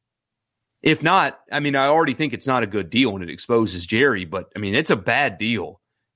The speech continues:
if this doesn't turn into results. Big time, like, N F C championship, going to a Super Bowl in the next four years results. That's what has to happen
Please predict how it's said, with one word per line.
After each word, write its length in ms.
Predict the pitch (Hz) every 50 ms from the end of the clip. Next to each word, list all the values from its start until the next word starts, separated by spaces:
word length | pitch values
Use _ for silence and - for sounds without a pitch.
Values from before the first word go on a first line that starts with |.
| _ -
if 280 | - 123 110 98 - - _
this 220 | - 127 135 131 -
doesn't 380 | 143 131 117 123 110 95 - _ _ _ _ _
turn 220 | - 135 139 131 120
into 200 | 113 - 131 120
results. 600 | 101 101 95 90 107 107 95 - - - - - _ _ _ -
Big 380 | 156 156 170 165 143 139 135 - _ _ -
time, 580 | - 139 131 131 127 123 120 117 110 107 104 _ _ _ _ _ _ _ _ _ _ -
like, 260 | 120 123 120 113 - -
N 160 | 131 147 151 151
F 120 | 143 -
C 180 | - - 139 120
championship, 720 | - 143 131 131 120 - 117 110 95 - 123 113 95 101
going 300 | 113 120 131 131 120 110
to 140 | - 123 113
a 40 | 104
Super 340 | - - 143 123 120 127
Bowl 240 | 113 117 117 117 110
in 60 | 104
the 60 | 104 104
next 240 | 107 107 104 -
four 200 | - - 113 101
years 260 | 95 98 98 98 87 92
results. 380 | 98 85 113 104 87 80 -
That's 240 | - 123 156 - -
what 120 | 196 -
has 280 | - - 123 131 - -
to 120 | - 110
happen 400 | 101 104 104 110 110 - - -